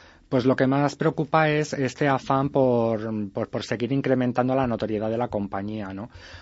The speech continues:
Hace, el año pasado celebrábamos nuestro cincuenta aniversario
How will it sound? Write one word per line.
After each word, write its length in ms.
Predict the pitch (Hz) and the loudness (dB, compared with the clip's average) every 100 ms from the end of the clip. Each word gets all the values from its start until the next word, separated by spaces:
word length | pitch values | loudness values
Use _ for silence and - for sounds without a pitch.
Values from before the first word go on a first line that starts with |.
| - | -4
Hace, 340 | 117 - 127 117 | -2 0 0 0
el 80 | 117 | 0
año 200 | 123 123 | 0 0
pasado 420 | 120 107 131 131 | 0 0 -2 -2
celebrábamos 600 | - 117 113 113 113 113 | -4 -2 -2 -2 -2 -4
nuestro 300 | 113 110 120 | -6 -8 -8
cincuenta 420 | - 113 117 113 | -8 -6 -4 -2
aniversario 800 | 113 110 110 - - 135 143 165 | -4 -4 -6 -4 -4 -2 -2 -6